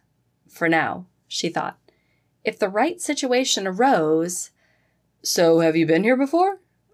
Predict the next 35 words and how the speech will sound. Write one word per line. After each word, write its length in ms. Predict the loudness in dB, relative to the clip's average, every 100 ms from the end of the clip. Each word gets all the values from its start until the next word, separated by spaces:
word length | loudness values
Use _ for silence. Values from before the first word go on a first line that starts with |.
| -10
"First 400 | 0 2 2 0
time 380 | 2 2 2 2
I, 220 | 2 2
uh, 340 | 2 -2 -6 -12 -8
noticed 440 | -2 0 0 0
the 40 | -2
tan 240 | 0 2
lines." 400 | 2 -2 -4 -8 _ _ _ _ _ _ _ _ _ _ _ -8
She'd 360 | -2 -2 -2
completely 880 | -6 -6 -4 -2 -2 -2 0 0 -2
forgotten 640 | -8 -6 0 2 2 0
about 240 | 2 0 0
the 80 | 0
guy, 440 | 0 0 -2 -6
and 160 | -4 -2
now 460 | 0 0 0 -4 -10
he 180 | -10 -6
smiled 480 | 0 2 2 0
timidly 460 | -2 -2 0 0 0
as 140 | 0
he 100 | -2
tried 320 | -6 -2 -2 -2
to 80 |
deliver 420 | -2 0 2 0 0
the 140 | 0
last 320 | 0 0 -2
line 340 | -2 0 0 -2
as, 220 | -6 -10 _ _ _
as 200 | -6 -4
cool 420 | -6 -4 -2 0 -2
of 100 | -4
a 60 |
tone 460 | -8 -6 -4 -2 -4
as 100 | -8
possible. 640 | -4 -4 -4 -6 -6 -8